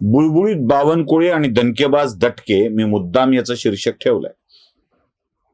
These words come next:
बोलणार आहे नागपूरच्या घटनेविषयी. YouTube-ने मला सांगितलंय की आता तुम्ही गोंधळाचे व्हिडिओ दाखवू नका. काय आहे, हिंदूंवरती हल्ला झाला,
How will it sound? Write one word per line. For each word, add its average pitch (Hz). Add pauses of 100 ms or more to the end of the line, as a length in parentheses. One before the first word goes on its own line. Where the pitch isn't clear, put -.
(240)
बोलणार 135
आहे 160
नागपूरच्या 139
घटनेविषयी. 90 (1080)
YouTube-ने 131
मला 139
सांगितलंय 131 (400)
की 123
आता 127 (460)
तुम्ही 139 (880)
गोंधळाचे 123
व्हिडिओ 123
दाखवू 117
नका. 107 (1000)
काय 147
आहे, 104 (640)
हिंदूंवरती 151
हल्ला 135
झाला, 120